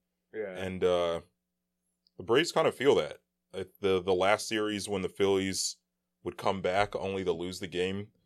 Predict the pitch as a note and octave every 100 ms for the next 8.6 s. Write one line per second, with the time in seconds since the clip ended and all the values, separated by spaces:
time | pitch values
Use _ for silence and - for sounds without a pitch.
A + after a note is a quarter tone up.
0 | _ _ G2+ G2+ F#2+ G#2 F#2 F#2 E2+ F#2
1 | E2+ E2 D#2+ F#2 E2+ E2 - F#2+ F2+ E2
2 | D#2+ - - - F2+ D#2+ D#2+ - E2 E2
3 | D2+ D#2+ D2+ D2+ _ D#2+ D#2+ - E2+ D#2+
4 | D#2 D#2 E2+ D#2 D#2 D2+ _ _ _ F2
5 | F2+ E2+ F2 E2 - E2+ E2 E2+ D#2+ -
6 | _ _ _ D#2+ F2 F2 E2+ E2+ E2+ -
7 | E2+ D2 E2+ E2+ E2+ E2+ D#2+ F2+ E2+ F2
8 | E2 D#2+ D2+ E2+ E2